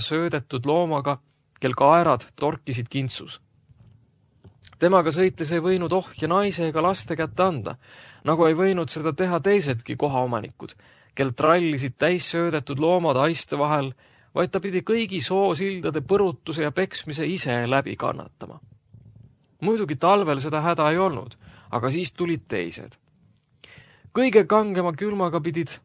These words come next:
ohjad aina pingul olema, nii et ei saanud mahti piipugi panna. Aina trõtt, trõtt, trõtt, trõtt, trõtt, trõtt, nagu oleksid sa mõni mõisakutsar või edev ja uhke perepoeg, peiupoiss.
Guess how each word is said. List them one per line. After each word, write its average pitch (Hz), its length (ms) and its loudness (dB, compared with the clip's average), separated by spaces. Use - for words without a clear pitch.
ohjad 175 480 2
aina 180 180 -2
pingul 135 460 -4
olema, 110 320 -2
nii 165 180 2
et - 120 -4
ei 165 80 2
saanud 170 300 -4
mahti 165 340 -6
piipugi 139 540 -8
panna. - 380 -12
Aina 185 260 2
trõtt, 190 360 -2
trõtt, 190 260 -4
trõtt, 196 240 -4
trõtt, 185 300 -2
trõtt, - 240 -6
trõtt, - 420 -10
nagu 165 160 4
oleksid 202 400 0
sa 185 80 -2
mõni 180 240 -2
mõisakutsar 175 800 -2
või 135 200 4
edev 185 320 4
ja 160 80 4
uhke 151 320 -2
perepoeg, 156 760 4
peiupoiss. 127 720 -2